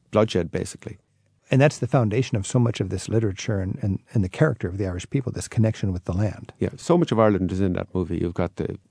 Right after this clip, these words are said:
Speaker 1: the, the farming connection, the strong emotional connection with the land. You've got the, uh, y-,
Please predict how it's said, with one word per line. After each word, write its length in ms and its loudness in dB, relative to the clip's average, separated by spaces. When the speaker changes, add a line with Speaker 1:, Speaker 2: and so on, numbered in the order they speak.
Speaker 1:
the, 180 -4
the 120 -12
farming 480 2
connection, 420 -2
the 80 -6
strong 540 0
emotional 380 -2
connection 320 -2
with 100 -8
the 80 -4
land. 300 0
You've 240 -4
got 280 -2
the, 380 -2
uh, 420 -6
y-, 100 -10